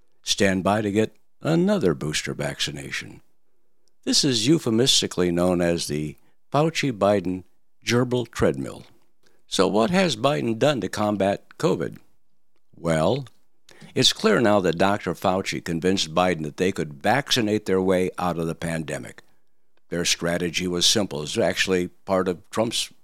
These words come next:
plan. If you vaccinated everyone, you couldn't get covid nineteen and you couldn't spread covid nineteen. So the plan, the one Biden continues to say Trump never had,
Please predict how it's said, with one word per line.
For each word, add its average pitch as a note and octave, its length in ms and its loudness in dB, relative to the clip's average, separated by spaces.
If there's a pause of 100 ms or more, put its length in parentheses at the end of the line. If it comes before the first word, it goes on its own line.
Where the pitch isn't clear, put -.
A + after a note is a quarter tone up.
(140)
plan. C#2 420 -8 (720)
If D#3+ 160 0
you D#3+ 120 6
vaccinated B2 680 2
everyone, F#2 600 2 (440)
you A#2+ 160 4
couldn't E2+ 340 -2
get G2+ 300 -2
covid C#3 380 0
nineteen C#3+ 420 -2
and D3+ 120 2
you F3 100 2
couldn't G#3+ 280 2
spread A3+ 360 0
covid F2+ 340 0
nineteen. D2 540 -10 (680)
So A2 220 2
the G2 140 0
plan, A#2 400 0
the F2+ 100 2
one F#2+ 220 0
Biden A#2 360 0
continues G#2+ 580 0
to E2+ 120 -8
say F#2 260 0
Trump - 380 -2
never B2+ 320 2
had, G#2 460 0